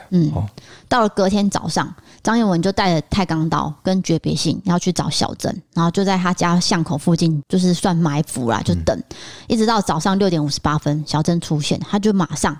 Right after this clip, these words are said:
Speaker 1: 跟上去，然后搂住小珍的肩膀，阻挡他前进，就跟他说：“我现在手上有刀，你不要轻举妄动！我要自杀了，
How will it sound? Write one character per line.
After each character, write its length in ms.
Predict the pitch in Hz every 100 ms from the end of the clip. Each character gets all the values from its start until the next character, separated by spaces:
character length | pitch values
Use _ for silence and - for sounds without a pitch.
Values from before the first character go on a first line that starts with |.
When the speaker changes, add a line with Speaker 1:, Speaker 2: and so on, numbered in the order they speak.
| -
Speaker 1:
跟 160 | 185
上 220 | 180 170 151
去， 180 | - - -
然 160 | 170
后 100 | 175
搂 240 | 208 180 147
住 160 | 202
小 200 | 175 147
珍 120 | 165 170
的 60 |
肩 220 | 151 170
膀， 120 | 170 - - - - - _
阻 140 | 196
挡 120 | 208 160
他 140 | 175
前 180 | - -
进， 160 | 156
就 120 | - 185
跟 120 | 180
他 80 | 180
说 240 | 170 170 - _ _ _
：“我 200 | 170 165
现 160 | - 220
在 80 |
手 180 | 220 160
上 160 | 156 175
有 140 | 139
刀， 280 | - - 185 _ _
你 140 | - 170
不 160 | -
要 100 | 190
轻 240 | 185 - 175
举 120 | 156
妄 260 | 156 156 160
动！ 180 | 156 - - - - -
我 100 | 170
要 100 | 185
自 200 | - 185
杀 280 | 147 156 143
了， 120 | 185